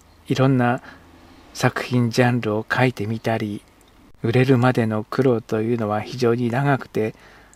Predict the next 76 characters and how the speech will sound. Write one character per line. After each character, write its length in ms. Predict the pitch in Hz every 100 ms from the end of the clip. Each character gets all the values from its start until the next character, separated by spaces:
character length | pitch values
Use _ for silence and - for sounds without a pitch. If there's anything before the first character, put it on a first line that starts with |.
| _
辛 220 | - 120 131
い 60 |
も 100 | 123
の 120 | 120
だ 100 | 120
っ 60 | 120 -
た 120 | -
と 100 | 123
想 240 | - 113
像 180 | 110 113
さ 160 | - 117
れ 100 | 113
ま 120 | 120
す 140 | -
け 100 | 120
れ 100 | 107
ど 120 | 104
も、 200 | 107 104 - - _
ま 120 | - 110
あ、 20 |
売 100 | 117
れ 80 | 127
た 160 | 127
こ 120 | 117
と 120 | 123 117
の 80 |
一 240 | 113 - 143
つ 140 | -
の 120 | 117
ピ 200 | 120 143
ー 40 | 139
ク 120 | -
と 100 | 151
し 140 | -
て 160 | - 143
直 240 | 131 127
木 100 | 120
賞 240 | - 120 117
の 140 | 123
候 260 | - 127 113
補 140 | -
と 100 | 117
い 120 | 113
う 20 | 120
の 100 | 110
が 220 | 110 110 - - - - -
あ 60 |
っ 60 | 135
た 140 | 107
と 140 | - 113
思 160 | 131
う 20 |
ん 80 | 131
で 80 | 127
す 160 | - -
け 80 |
れ 80 | 113
ど 140 | 110 123
も、 240 | 127 123 _ _ _ - -
ま 80 | 110
あ、 40 |
そ 120 | -
の 140 | 123 127
時 220 | 123 135
に 80 | 113
は 120 | 110
相 240 | - 131
当 400 | - 147 139 135 - _ _ _
腹 300 | - - 135
も 160 | 127 120
決 180 | - 113
ま 100 | 123
っ 60 |
て 240 | - - 139
い 80 | 147
て 320 | 160 165